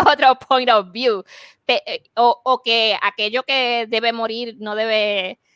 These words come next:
este, el tamper, ¿no? No, no, no debe, pues, eh, si, si te toca morirte, no, no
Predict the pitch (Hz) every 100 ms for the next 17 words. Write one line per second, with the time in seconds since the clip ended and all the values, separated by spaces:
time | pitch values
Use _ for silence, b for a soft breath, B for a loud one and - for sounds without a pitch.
0 | _ - 202 - 202 208 - 190 247 254
1 | 185 175 214 277 214 208 208 220 208 202
2 | 214 226 220 220 - 240 302 208 - 196
3 | - - - 190 196 214 240 247 240 233
4 | 220 202 202 - - 208 196 202 214 220
5 | 220 214 208 190